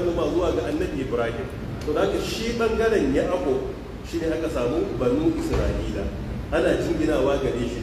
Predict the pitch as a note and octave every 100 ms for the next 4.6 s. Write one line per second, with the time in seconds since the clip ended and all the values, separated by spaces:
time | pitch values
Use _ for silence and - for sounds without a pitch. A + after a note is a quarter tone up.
0 | G#2 G2+ - - - G3+ G#3 G#3+ A3 G3
1 | - - - - A3 - - G#2+ D3 F3+
2 | G3 - D3+ C#3 F3 D#3+ C#3 F#3 F#3 D#3
3 | E3+ C#3+ - D#3+ D#3+ F3+ E3+ C#3+ B2 D3+
4 | D3+ C#3 A#2+ - - B2